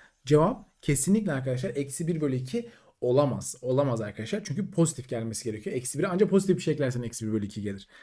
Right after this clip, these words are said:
Geliyoruz buraya. Olduğuna göre aşağıdaki hangisi kesinlikle pozitiftir diye bize sormuş sevgili arkadaşlar.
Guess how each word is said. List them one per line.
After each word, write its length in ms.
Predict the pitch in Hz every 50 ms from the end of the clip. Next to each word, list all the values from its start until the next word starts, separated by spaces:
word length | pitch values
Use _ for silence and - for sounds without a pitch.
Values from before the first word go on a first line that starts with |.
| - _ _
Geliyoruz 280 | 196 202 240 233 220 220
buraya. 300 | 226 196 208 - - - _ - - - - - - - - - _ _ _ _
Olduğuna 400 | - 185 180 185 180 214 226 240
göre 120 | 233 208 196
aşağıdaki 200 | 180 175 180 214
hangisi 240 | 233 220 202 214 -
kesinlikle 480 | - 226 - 202 196 190 240 247 -
pozitiftir 580 | - - 226 214 - - 160 - - 151 131 131
diye 320 | 175 214 233 254 226 - _ _
bize 360 | 170 156 151 160 214 247 - -
sormuş 360 | - - - 202 180 165 151
sevgili 280 | - - 117 113 113 113
arkadaşlar. 380 | 110 - 117 110 - - 233